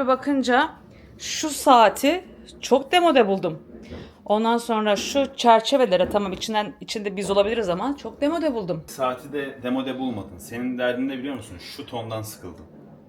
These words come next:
Speaker 1: Sarı bejden.
Speaker 2: Evet.
Speaker 1: Yani sen diyorsun ki o zaman şu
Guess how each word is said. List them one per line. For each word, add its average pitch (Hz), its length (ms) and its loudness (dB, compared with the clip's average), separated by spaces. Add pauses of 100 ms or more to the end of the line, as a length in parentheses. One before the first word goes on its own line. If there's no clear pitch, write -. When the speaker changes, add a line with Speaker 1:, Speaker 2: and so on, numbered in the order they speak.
Speaker 1:
Sarı 185 460 0
bejden. 185 380 2 (140)
Speaker 2:
Evet. 101 240 -8 (120)
Speaker 1:
Yani 233 200 6
sen 254 260 4
diyorsun 269 260 0
ki 240 120 4
o - 20 0
zaman 208 320 0 (220)
şu 285 640 6